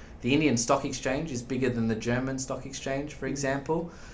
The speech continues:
Speaker 1: uh, but it's difficult to access. Um, so we have a team in Mumbai, uh, and research analysts, and our head of research here in Sydney, uh, manages that team.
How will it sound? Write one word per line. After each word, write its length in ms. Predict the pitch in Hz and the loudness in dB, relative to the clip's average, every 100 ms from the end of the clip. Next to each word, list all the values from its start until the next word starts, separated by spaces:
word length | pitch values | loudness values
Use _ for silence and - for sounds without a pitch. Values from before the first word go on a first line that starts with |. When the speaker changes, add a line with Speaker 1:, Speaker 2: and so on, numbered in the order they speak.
| - - | -14 -6
Speaker 1:
uh, 260 | 117 117 117 | 4 8 8
but 100 | 135 | 8
it's 120 | - | 4
difficult 520 | - 151 151 - 131 - | 2 2 0 0 -2 -2
to 140 | - | 0
access. 760 | 120 120 - 107 87 - - - | 0 2 0 -2 -4 -4 -6 -4
Um, 240 | 110 110 | -4 -2
so 160 | 107 120 | 0 0
we 180 | 120 127 | 2 4
have 280 | 123 113 110 | 6 6 4
a 20 | |
team 420 | - 120 120 117 | -4 0 2 4
in 120 | 110 | 4
Mumbai, 580 | 110 113 113 110 107 104 - - - - - - - - | 4 4 6 8 8 6 -2 -14 -16 -16 -14 -14 -10 -2
uh, 220 | 101 104 | 0 2
and 160 | 117 113 | 2 4
research 420 | 123 127 120 - | 4 4 0 0
analysts, 520 | 107 107 135 170 - - - - - - | -2 0 -2 -4 -8 -12 -16 -16 -16 -4
and 120 | 110 | 6
our 100 | 120 | 8
head 200 | 113 139 | 8 8
of 200 | 131 107 | 6 6
research 540 | 113 123 - 113 104 - | 4 2 2 2 0 -2
here 200 | 120 110 | 0 2
in 80 | 107 | 2
Sydney, 500 | - 117 117 110 104 | 0 0 2 0 0
uh, 160 | 104 | -2
manages 460 | 104 117 113 - 98 | 2 2 2 -2 -2
that 240 | 110 - | -2 -2
team. 380 | - 110 143 170 | -6 -6 -6 -6